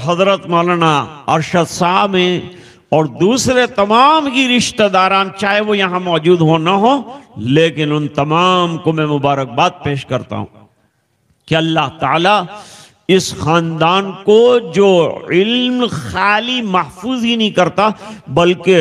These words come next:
इल्म को फैलाने और नशर व इशाअत में लगाए, अल्लाह ताला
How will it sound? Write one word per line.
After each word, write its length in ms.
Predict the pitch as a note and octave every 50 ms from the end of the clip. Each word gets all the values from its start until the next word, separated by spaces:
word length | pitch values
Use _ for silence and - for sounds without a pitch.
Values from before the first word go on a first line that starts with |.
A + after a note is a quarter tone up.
| C#3 B2+ B2 B2 B2 D3 E3+
इल्म 420 | F#3 G3+ A3+ A#3+ B3+ B3+ C4 B3 A3+ - -
को 160 | A#3+ B3 B3 A#3+ A#3+ A#3+ B3 A#3+
फैलाने 680 | - G3 F#3+ G3 G3+ G#3 G#3+ A#3 C4 C#4+ D#4+ D#4+ E4 D#4
और 140 | D4+ C#4+ C4
नशर 300 | B3 B3 A#3+ - - A3
व 80 | A#3 A#3
इशाअत 520 | A3 G3+ D#3 D3+ G3+ F#3 F#3 F#3+ G3 G3 F#3
में 60 | F3+
लगाए, 340 | E3 E3 D3 D3 C#3+ C3 C3+ - - - - _ -
अल्लाह 280 | D3 D#3+ D3+ C#3+ C3 A#2 - -
ताला 220 | B2 A#2+ A#2 A2+